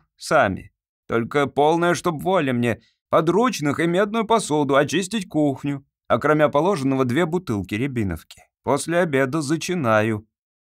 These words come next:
И, мотнув головой, уходит. «Ах, сучий сын»,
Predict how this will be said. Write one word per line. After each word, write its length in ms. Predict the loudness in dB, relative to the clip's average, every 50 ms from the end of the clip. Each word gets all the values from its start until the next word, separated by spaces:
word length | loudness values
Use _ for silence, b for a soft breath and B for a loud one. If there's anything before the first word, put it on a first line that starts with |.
| _ _
И, 80 | -4 0
мотнув 400 | 2 2 2 0 0 -2 -2 -2
головой, 540 | -2 -2 0 0 0 -2 -2 -4 -6 -8 _ _ _ _ _ _ -8
уходит. 640 | -8 -6 -6 -4 -6 -6 -6 -10 -18 _ -20 -20 _ _ _ _ _ _ _ _ -8
«Ах, 460 | -6 -6 -4 -4 -4 -4 -6 -8 -10
сучий 560 | -10 -10 -8 -8 -8 -8 -8 -8 -8 -8 -8
сын», 500 | -8 -8 -10 -10 -10 -10 -12 -14 -16 -18